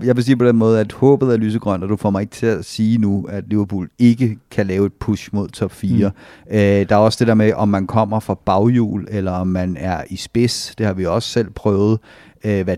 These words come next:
Speaker 1: det kan gøre for, øh, for mentaliteten på et, øh, på et fodboldhold.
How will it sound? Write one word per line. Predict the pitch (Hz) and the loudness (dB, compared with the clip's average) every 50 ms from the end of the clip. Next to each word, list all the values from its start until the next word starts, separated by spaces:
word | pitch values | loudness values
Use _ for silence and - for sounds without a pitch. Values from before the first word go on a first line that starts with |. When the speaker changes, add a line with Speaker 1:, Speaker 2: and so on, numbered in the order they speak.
| - | 0
Speaker 1:
det | 117 120 117 | 0 0 0
kan | - 127 | 0 -2
gøre | - - 107 101 98 101 107 107 | 0 2 2 2 4 2 2 0
for, | - - 110 101 98 98 | 0 -2 0 0 0 0
øh, | 98 95 92 90 95 95 | 0 0 -2 -2 -2 -2
for | - 101 | 0 0
mentaliteten | 98 98 95 92 - 107 95 95 - - 110 98 98 - 101 | 0 0 0 -2 -2 -4 -4 -4 -2 -4 -4 -2 -4 -6 -4
på | 95 - 107 98 | -2 0 0 0
et, | 95 95 | 0 -2
øh, | 98 95 92 92 92 | -4 -4 -4 -4 -4
på | - - 101 | -4 -4 -4
et | 95 - | -2 -2
fodboldhold. | - 107 101 110 107 104 110 101 - - | -2 -2 0 0 -2 -2 -2 -2 -4 -6